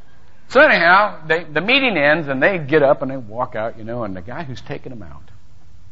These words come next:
says, "Come here, I wanna show you something." Well, first of all, they walk out, and there's gotta be a hundred and fifty people around here on work day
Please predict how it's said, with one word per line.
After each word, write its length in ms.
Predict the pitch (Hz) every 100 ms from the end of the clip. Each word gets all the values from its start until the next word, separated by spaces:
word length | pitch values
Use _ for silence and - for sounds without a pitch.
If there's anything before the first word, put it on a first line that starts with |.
| - - -
says, 200 | - 123
"Come 140 | - 226
here, 80 | 175
I 40 |
wanna 120 | 160
show 140 | - 107
you 100 | 92
something." 300 | - - - - - - - - - - - - -
Well, 100 | 175
first 240 | 277 302
of 100 | 135
all, 140 | 120 120
they 100 | 123
walk 400 | 131 190 196 139
out, 380 | 98 85 90 - - - - - - -
and 140 | 123
there's 160 | 180 208
gotta 220 | 160 147
be 80 | 123
a 60 | 107
hundred 280 | 185 165
and 100 | 117
fifty 300 | 101 139 -
people 400 | 104 117 107 80 - -
around 400 | 104 104 104 87
here 320 | 92 73 73 - - - - - - - - -
on 220 | 113 110
work 240 | 117 107
day 100 | 90